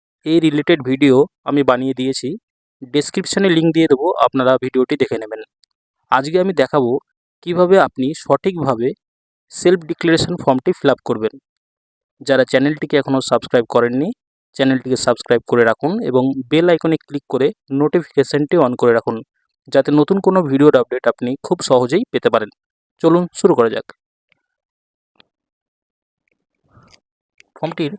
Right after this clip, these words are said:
প্রথমের ওপরে যে পোর্শনটুকু রয়েছে, রয়েছে, এইটুকুতে যার নেমটি এবং যার অ্যাড্রেসটি আপনার আধার কার্ডে যুক্ত করতে চাইছেন, তার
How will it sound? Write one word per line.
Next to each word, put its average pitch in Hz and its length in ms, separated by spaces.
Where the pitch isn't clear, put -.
প্রথমের 202 400
ওপরে 160 380
যে 147 60
পোর্শনটুকু 139 540
রয়েছে, 117 220
রয়েছে, 127 320
এইটুকুতে 160 500
যার 143 180
নেমটি 143 380
এবং 135 120
যার 135 160
অ্যাড্রেসটি 127 520
আপনার 131 260
আধার 127 320
কার্ডে 139 160
যুক্ত 123 220
করতে 135 260
চাইছেন, 117 320
তার 131 140